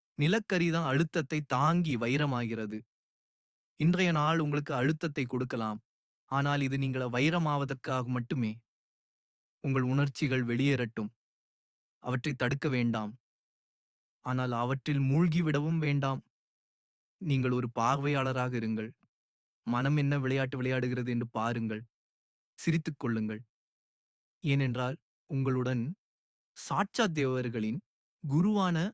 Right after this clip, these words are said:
ப்ருஹஸ்பதி நிக்கிறாரு. உங்கள் மற்றும் உங்கள் குடும்பத்தின் மீது மிகுந்த அக்கறை கொள்ளுங்கள்.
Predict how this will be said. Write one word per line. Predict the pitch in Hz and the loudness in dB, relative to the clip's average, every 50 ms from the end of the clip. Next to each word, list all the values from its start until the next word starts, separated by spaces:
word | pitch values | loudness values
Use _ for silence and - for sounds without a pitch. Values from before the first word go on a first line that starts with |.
| _ _ _ _ _ - | _ _ _ _ _ 0
ப்ருஹஸ்பதி | 151 170 220 214 - - 170 156 185 | 2 2 2 2 0 -2 -2 0 0
நிக்கிறாரு. | 165 131 123 - 120 107 101 107 110 - _ _ _ _ _ _ _ _ _ _ _ _ _ _ _ _ - | 0 0 0 -2 -4 -4 -4 -6 -10 -14 _ _ _ _ _ _ _ _ _ _ _ _ _ _ _ _ -2
உங்கள் | 147 131 123 127 127 151 208 _ _ _ _ _ _ _ _ - | -2 0 0 0 -2 -2 -6 _ _ _ _ _ _ _ _ -6
மற்றும் | 135 127 123 - - 127 135 180 202 - _ _ _ _ _ _ _ _ _ _ _ _ _ - | -6 -6 -4 -4 -4 -4 -2 -4 -6 -10 _ _ _ _ _ _ _ _ _ _ _ _ _ -4
உங்கள் | 156 139 139 139 135 - | -2 0 2 0 0 0
குடும்பத்தின் | - 160 190 214 220 220 - - 196 180 | 2 2 4 4 2 2 2 0 0 2
மீது | 170 165 165 180 | 2 2 2 0
மிகுந்த | 156 139 147 156 220 233 240 240 220 214 | 0 2 2 2 2 2 2 4 2 2
அக்கறை | 151 131 131 - 208 208 | 0 0 0 0 2 2
கொள்ளுங்கள். | 175 139 120 113 113 107 104 110 | 2 2 0 0 0 -2 -4 -6